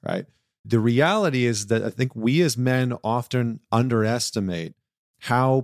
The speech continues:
potent, how powerful, how attractive a man with direction actually is to a woman. And there's a number of reasons for this that I've probably touched on in videos in the past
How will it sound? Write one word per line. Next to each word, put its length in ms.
potent, 600
how 180
powerful, 840
how 200
attractive 1040
a 80
man 480
with 180
direction 680
actually 600
is 360
to 180
a 160
woman. 380
And 380
there's 160
a 60
number 380
of 140
reasons 380
for 160
this 500
that 300
I've 280
probably 340
touched 320
on 140
in 80
videos 280
in 60
the 80
past 480